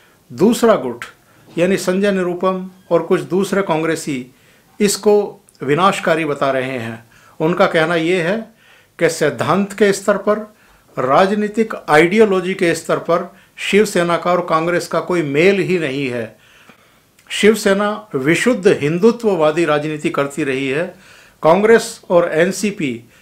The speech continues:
यदि शिवसेना की बनने वाली सरकार को समर्थन देते हैं तो जो उनका एक बड़ा वोट बैंक है उसको फिसलते हुए देर नहीं लगेगी। देखना यही है कि अगले कुछ दिनों में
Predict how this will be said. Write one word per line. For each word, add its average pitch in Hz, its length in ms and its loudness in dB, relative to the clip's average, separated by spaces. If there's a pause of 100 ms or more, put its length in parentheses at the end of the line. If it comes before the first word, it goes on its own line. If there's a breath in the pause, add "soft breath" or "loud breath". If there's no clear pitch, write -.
(140 soft breath)
यदि 170 240 0
शिवसेना 202 540 0
की 185 120 -6
बनने 165 260 0
वाली 160 220 -2
सरकार 151 400 -2
को 147 120 -6
समर्थन 156 500 -4
देते 151 280 0
हैं 127 260 -6 (320 soft breath)
तो 175 100 0
जो 175 240 6
उनका 190 540 2
एक 170 220 -2
बड़ा 180 220 6
वोट 185 280 0
बैंक 156 320 -2
है 131 320 -4 (400 soft breath)
उसको 202 300 0
फिसलते 160 460 -2
हुए 143 280 0
देर 139 300 0
नहीं 131 200 -4
लगेगी। 113 480 -8 (800)
देखना 185 480 2
यही 185 380 0
है 190 180 -2 (560 soft breath)
कि 190 80 4
अगले 185 480 2
कुछ 208 340 2
दिनों 170 320 -2
में 156 280 -4